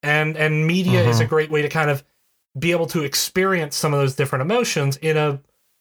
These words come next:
Speaker 1: a, a, frankly, a, a safe space that, you know, you, you don't, you don't have to bear the burden of the consequences of that fictional story. That, that's why humans like telling stories so much, uh, even if those stories are not explicitly narrative in focus,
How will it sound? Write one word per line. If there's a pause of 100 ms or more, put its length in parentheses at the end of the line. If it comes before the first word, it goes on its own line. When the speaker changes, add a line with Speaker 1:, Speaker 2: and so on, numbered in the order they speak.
(300)
Speaker 1:
a,
a,
frankly,
a,
a
safe
space
that, (720)
you
know,
you,
you
don't, (140)
you
don't
have
to
bear (160)
the
burden
of
the
consequences
of
that
fictional (160)
story.
That,
that's
why (920)
humans
like
telling
stories
so
much,
uh,
even
if
those
stories
are
not
explicitly
narrative
in
focus,